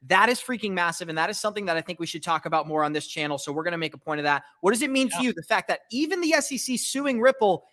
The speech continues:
Speaker 1: can't stop them from expanding around the world?
Speaker 2: It means to me two things. One, could you imagine what the expansion would have been like in the U S? Could you imagine what, what we'd be talking about today if it wasn't for this freaking lawsuit that hopefully is gonna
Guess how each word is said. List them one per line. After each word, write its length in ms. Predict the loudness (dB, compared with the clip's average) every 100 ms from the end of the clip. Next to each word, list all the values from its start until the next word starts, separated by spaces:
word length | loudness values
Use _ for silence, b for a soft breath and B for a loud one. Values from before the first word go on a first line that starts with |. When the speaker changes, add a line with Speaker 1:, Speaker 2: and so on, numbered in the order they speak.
| b
Speaker 1:
can't 240 | -2 -2 0
stop 300 | 4 4 4
them 100 | -2
from 140 | -2
expanding 420 | -4 -2 -2 -2
around 160 | 0 0
the 60 | 0
world? 240 | -2 -4 _ _ _ _ _ _
Speaker 2:
It 100 | -6
means 300 | -2 -2 -2
to 80 | -4
me 120 | -6
two 220 | -6 -4 -6
things. 340 | -4 -8 -6
One, 220 | -6 -6
could 260 | -6 -10 -4
you 180 | 0 0
imagine 580 | 2 2 2 0 -6
what 120 | -6 -6
the 80 |
expansion 600 | -6 -6 -6 -6 -6 -8
would 120 | -6 -6
have 80 |
been 140 | -6 -6
like 240 | -6 -6
in 60 | -8
the 100 | -6
U 180 | -6 -6
S? 300 | -8 -12 -20 _ _ _ _ _ _ _ _ _ _
Could 220 | -8 -4
you 180 | 0 0
imagine 840 | 0 -4 0 2 2 0 -2 -4 -8 _ _ _ -12
what, 420 | 2 6 6 2
what 340 | -6 2 4 4
we'd 160 | 0
be 100 | -2
talking 400 | 0 2 2 0
about 240 | 2 2 2
today 240 | -2 0
if 140 | 0
it 40 | -2
wasn't 320 | -4 -4 -6
for 120 | -8
this 180 | -8 -8
freaking 500 | -10 -10 -8 -8 -10 -12
lawsuit 640 | -4 0 0 -2 -10 -6
that 200 | -4 -6 b b b
hopefully 280 | -2 0 0
is 80 | -2
gonna 160 | -6